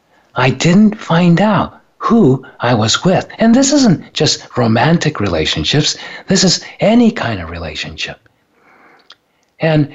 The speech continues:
when I wasn't finding out who I was with, the main thing I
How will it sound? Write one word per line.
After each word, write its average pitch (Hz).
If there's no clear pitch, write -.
when 143
I 160
wasn't 180
finding 170
out 226
who 175
I 156
was 127
with, 226
the 170
main 220
thing 233
I 170